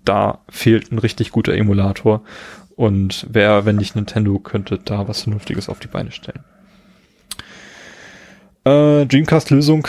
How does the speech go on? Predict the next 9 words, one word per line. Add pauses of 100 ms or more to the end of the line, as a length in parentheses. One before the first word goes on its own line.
mit
diesem
S-D-Karten-Emulator
hatte
ich
ja
eben
schon (240)
genannt.